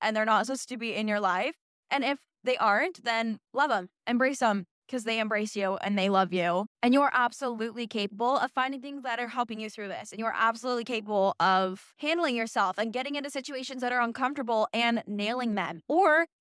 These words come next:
getting into situations that are uncomfortable and sucking at them and moving forward anyways. So I am so proud of you for even listening to this and finding ways to expand yourself, to deal with the things that you experience, to find tools to help yourself. That is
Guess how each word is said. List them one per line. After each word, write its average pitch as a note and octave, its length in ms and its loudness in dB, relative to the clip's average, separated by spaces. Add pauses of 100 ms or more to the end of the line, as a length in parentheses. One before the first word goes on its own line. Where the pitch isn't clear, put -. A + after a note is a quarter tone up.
(160)
getting C#4+ 240 2
into C#4+ 120 0
situations C#4 440 -4
that B3+ 100 2
are B3 80 6
uncomfortable B3 540 2
and A#3+ 200 2
sucking B3+ 420 0
at G#3+ 140 0
them G3+ 240 0
and G#3+ 160 -2
moving A3 300 -2
forward G#3 300 -2
anyways. F3 580 -4 (120)
So G#3+ 440 2
I G#3 120 2
am A3 180 0
so A3 220 0
proud G3+ 260 2
of G3 100 -4
you G3+ 240 -2
for G#3 380 -2
even A#3+ 200 -4
listening B3 360 -4
to B3+ 100 -6
this A3 340 0
and G#3+ 240 -2
finding A3 380 0
ways G#3 380 0
to G3+ 360 -2 (260)
expand C4 460 -6
yourself, C4+ 520 2
to B3 120 -4
deal A#3 420 2
with A#3 180 -2
the A#3 100 -4
things G#3 320 -6
that G3 160 -2
you G#3+ 320 -4
experience, D4 880 -8
to A3 400 -2
find D#4+ 280 4
tools C#4 340 0
to C4 100 -2
help A3+ 180 4
yourself. G#3+ 540 2
That A#3 160 4
is A#3+ 180 0